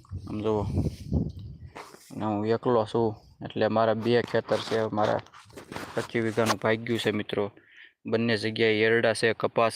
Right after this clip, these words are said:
છે અને તુવેર છે. તમને આગલા વીડિયોમાં તમને બધાને બતાવ્યું જ છે મેં, કારણ કે હું એકલો છું અને એટલામાં કામ કરું છું મિત્રો, એટલે હું કાંઈ બહુ, મારી પાસે સમય નથી રહેતો.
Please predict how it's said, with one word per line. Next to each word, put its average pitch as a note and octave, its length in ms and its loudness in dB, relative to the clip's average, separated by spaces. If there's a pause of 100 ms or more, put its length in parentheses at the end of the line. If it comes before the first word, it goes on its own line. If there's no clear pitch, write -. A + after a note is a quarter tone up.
છે A#2 120 4 (260)
અને G#2 160 -2
તુવેર A#2 400 2
છે. A#2 180 0 (200)
તમને A2+ 280 0
આગલા A2 420 4
વીડિયોમાં A2+ 380 -2
તમને A2 220 -2
બધાને A2 440 0
બતાવ્યું B2 420 0
જ - 60 -10
છે A2+ 160 0
મેં, G#2+ 200 0 (1000)
કારણ G#2+ 280 -2
કે - 80 -6
હું G#2+ 120 0
એકલો A#2 380 2
છું A#2 220 -4 (580)
અને G#2 200 -6
એટલામાં A2+ 500 0 (500)
કામ A2+ 280 0
કરું A#2+ 260 -2
છું A2+ 180 -2
મિત્રો, A2 280 -4
એટલે G#2+ 220 -2
હું G#2 220 -2
કાંઈ A2 280 0 (1080)
બહુ, A2+ 140 2 (1040)
મારી A#2 220 -4
પાસે A2 200 -2
સમય A#2+ 260 0
નથી A#2 300 -2
રહેતો. A2+ 220 2